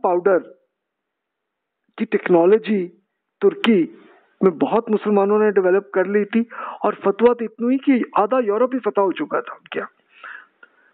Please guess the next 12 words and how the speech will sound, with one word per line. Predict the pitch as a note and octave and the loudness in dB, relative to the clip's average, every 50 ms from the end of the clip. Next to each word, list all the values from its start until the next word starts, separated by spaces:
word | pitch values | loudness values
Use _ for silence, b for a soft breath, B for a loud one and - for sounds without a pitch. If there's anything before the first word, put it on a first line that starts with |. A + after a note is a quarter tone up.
| b b b b b b b - | b b b b b b b 2
लेकिन | A#3+ B3+ - C#4+ C4+ G#3+ E3+ - - _ _ _ _ _ _ _ - D#3+ | 2 2 4 2 2 2 0 -4 -12 _ _ _ _ _ _ _ -6 -2
Negative | E3 F#3 E3+ G3+ A3 C4+ C4 | 0 2 2 2 2 4 4
मिसालें | B3+ A#3 - A3+ A3+ A3+ A#3 A#3 | 4 4 2 2 0 0 0 -2
भी | A#3 | -4
फिर | A3 G3+ A#3 A3 | -6 -4 -2 -2
आपको | G#3 F#3+ - - - G3+ | -2 -4 -6 -8 -6 -2
मिलेंगी, | G3+ F#3+ G3 G3 F#3+ F3+ F#3+ F#3 _ _ _ _ _ _ _ _ _ _ _ _ _ - | 0 0 0 0 -2 -4 -8 -14 _ _ _ _ _ _ _ _ _ _ _ _ _ 0
जैसे | A3 A#3 A3 - B3+ A#3 | 0 0 2 2 -2 -2
कि | A#3+ - - G3+ | -2 -2 0 4
ये | A3+ B3+ A#3+ | 6 6 6
example | F#3+ D#3+ D#3+ G3 F#3+ F#3+ F#3+ - A3+ A3+ A3+ | 4 2 0 0 0 0 0 2 2 4 4
है | A3 G#3+ G#3 G3 F#3 | 2 0 -2 -4 -6